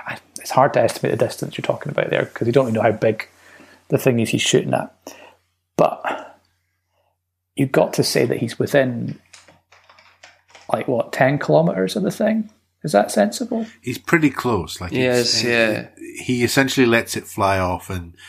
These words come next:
Speaker 2: it's not like it's, it's not like it's a long dis-, time before he sort of stops moving and it, it flies
Speaker 1: Mm-hmm.
Speaker 2: off.
Speaker 1: So he
Speaker 2: He's definitely within, like, the close range of a,
Speaker 1: Yeah.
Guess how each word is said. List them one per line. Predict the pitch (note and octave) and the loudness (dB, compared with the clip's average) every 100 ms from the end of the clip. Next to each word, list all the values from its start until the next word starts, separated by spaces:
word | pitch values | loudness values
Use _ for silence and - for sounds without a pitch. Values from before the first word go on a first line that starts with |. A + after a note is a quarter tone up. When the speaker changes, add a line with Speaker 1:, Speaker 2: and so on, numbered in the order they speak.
| - - _ - | -20 -20 _ -4
Speaker 2:
it's | - A2 | -2 2
not | G#2 G#2+ - | 4 2 -2
like | F#2+ F#2+ | -6 -6
it's, | F2+ - | -8 -6
it's | G#2 | -4
not | A#2+ | -2
like | G#2 G2 | -2 -2
it's | F#2 | -2
a | |
long | F#2+ G2 F#2+ F2+ | 2 4 2 0
dis-, | F#2 - | -2 0
time | F#2+ G2 | -2 0
before | E2+ - F#2+ | -4 -2 0
he | E2+ E2 E2 | 0 -4 -8
sort | - F2 | -8 -6
of | - | -2
stops | - F#2 - | 0 0 -2
moving | F#2 F#2 F2 E2 | -4 -2 -2 -4
and | E2 | -8
it, | - | -12
it | - E2+ - _ - - | -10 -10 -10 _ -20 -8
flies | F2+ D#2+ | -6 2
Speaker 1:
Mm-hmm. | B2 G2+ A#2 | 4 4 0
Speaker 2:
off. | - _ - - - | -2 _ -14 -14 -12
Speaker 1:
So | - D3 | 2 4
he | C#3 - - | 4 0 -6
Speaker 2:
He's | F#2+ | 0
definitely | C3+ B2 B2+ A2+ | 0 0 -2 -2
within, | G#2 G#2+ F#2+ | 0 -2 -2
like, | F#2 - _ - | -6 -8 _ -18
the | F#2 F#2 G2 F2 | -16 -14 -10 -10
close | - G2 E2+ F2+ | -8 -8 -8 -8
range | F2+ E2 D#2+ | -8 -8 -12
of | D2+ E2+ | -6 2
a, | |
Speaker 1:
Yeah. | C3+ A#2+ - | 4 4 2